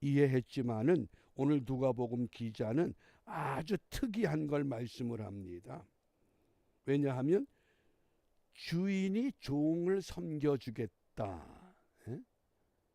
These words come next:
얼마나 놀라운 은총입니까? 왜 그렇습니까?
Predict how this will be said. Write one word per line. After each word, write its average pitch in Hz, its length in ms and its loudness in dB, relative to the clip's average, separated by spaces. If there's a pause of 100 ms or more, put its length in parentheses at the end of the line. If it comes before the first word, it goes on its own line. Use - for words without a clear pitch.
(500)
얼마나 139 440 4
놀라운 123 720 0
은총입니까? 101 1000 -4 (840)
왜 131 180 6
그렇습니까? 127 920 -2